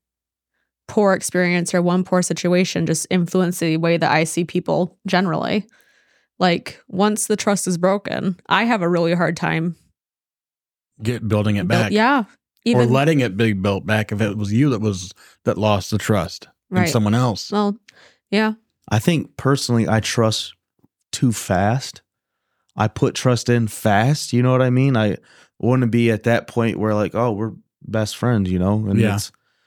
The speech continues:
Speaker 3: but some people don't have good intentions, and I know
Speaker 2: No.
Speaker 3: it's hard.
Speaker 1: That's a lesson to learn.
Speaker 3: And that's why one of the subject a couple weeks ago was, "I can only trust God."
Speaker 1: Yeah.
Speaker 2: Yeah.
Speaker 3: You know?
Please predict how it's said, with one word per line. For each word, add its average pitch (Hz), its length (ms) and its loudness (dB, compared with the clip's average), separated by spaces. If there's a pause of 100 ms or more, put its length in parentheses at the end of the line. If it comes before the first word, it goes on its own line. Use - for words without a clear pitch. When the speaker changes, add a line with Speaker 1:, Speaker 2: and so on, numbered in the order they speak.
(320)
Speaker 3:
but 107 220 -2
some 127 220 0
people 147 280 0
don't 143 180 2
have 151 200 0
good 123 180 2
intentions, 120 560 0
and 98 80 -2
I 101 80 0
know 110 200 4
Speaker 2:
No. 123 40 2
Speaker 3:
it's 113 160 0
hard. 123 440 0
Speaker 1:
That's 214 220 -2
a 262 60 -2
lesson 233 380 -2
to 220 60 -4
learn. 214 560 -6
Speaker 3:
And 107 140 0
that's 135 220 0
why 123 260 2
one 110 240 0
of 107 220 0
the 101 220 0
subject 113 520 -2
a - 60 -20
couple 104 240 -4
weeks 113 260 -2
ago 95 240 -2
was, 95 220 -2
"I 101 100 2
can 107 160 -2
only 104 200 2
trust 104 280 -4
God." 98 380 -2 (100)
Speaker 1:
Yeah. 185 160 0
Speaker 2:
Yeah. 123 280 2
Speaker 3:
You 98 120 0
know? 101 320 0